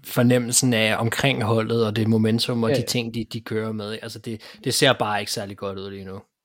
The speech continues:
Speaker 1: Øhm,
Speaker 2: Nej, nej,
Speaker 1: men
Speaker 2: og
Speaker 1: ja.
Speaker 2: jeg synes egentlig, øh, altså, det, jeg,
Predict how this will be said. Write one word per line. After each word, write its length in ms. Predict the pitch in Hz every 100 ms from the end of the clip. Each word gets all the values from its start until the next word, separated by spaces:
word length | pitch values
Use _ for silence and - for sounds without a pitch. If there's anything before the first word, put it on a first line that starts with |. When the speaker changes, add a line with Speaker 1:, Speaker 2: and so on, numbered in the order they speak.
| - - - _ -
Speaker 1:
Øhm, 260 | 104 - 147
Speaker 2:
Nej, 120 | 190
nej, 160 | 208 202
Speaker 1:
men 100 | 151
Speaker 2:
og 60 |
Speaker 1:
ja. 40 | 127
Speaker 2:
jeg 100 | 123
synes 260 | 151 151
egentlig, 680 | 165 135 117 117 113 113 107 - - _ 101 117
øh, 120 | 131
altså, 340 | 131 127 123 117
det, 140 | 127
jeg, 160 | 127